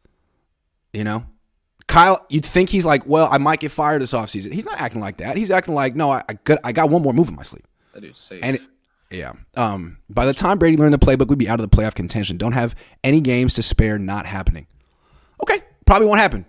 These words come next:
Speaker 1: but I, I wouldn't be surprised if he's here next year. Is Jimmy Kraft love baby going to be an issue? <laughs>
Speaker 2: Wow. <laughs>
Speaker 1: I don't know what you're talking about. How do we truly know Brady wanted to come to S F?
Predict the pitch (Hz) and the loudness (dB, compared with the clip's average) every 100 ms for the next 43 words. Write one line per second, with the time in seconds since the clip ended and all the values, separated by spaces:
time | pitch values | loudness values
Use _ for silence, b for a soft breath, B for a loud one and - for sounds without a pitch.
0 | - 143 151 - 151 180 175 165 - 147 | -2 2 2 2 4 4 2 -2 0 0
1 | 123 139 127 110 104 - 90 - b b | 0 -4 -4 -6 -6 -12 -14 -16 b b
2 | - 135 139 180 151 143 151 - 107 113 | -4 0 0 0 0 0 0 -6 -6 0
3 | 120 127 - 110 110 113 110 113 104 107 | 0 -2 -4 -4 -2 -4 -4 -4 -6 -8
4 | - 107 92 78 - - - - - - | -6 -8 -8 -12 -8 -6 -6 -10 -14 -14
5 | - - - - 101 113 113 107 98 - | -16 -20 -20 -20 -4 0 2 2 -2 -8
6 | _ _ - 220 208 202 208 185 185 _ | _ _ 0 2 4 2 2 2 0 _
7 | _ _ _ _ _ _ - 208 202 202 | _ _ _ _ _ _ -4 0 2 0
8 | - - 170 220 143 156 175 165 151 123 | -2 2 4 4 2 2 2 -2 0 -2
9 | - 147 220 247 - 180 185 170 147 143 | 0 2 4 2 2 4 4 2 2 2
10 | 143 113 113 127 117 120 107 107 - 120 | 2 0 -2 -4 -4 -6 -4 -6 -6 -6
11 | 92 - | -8 -16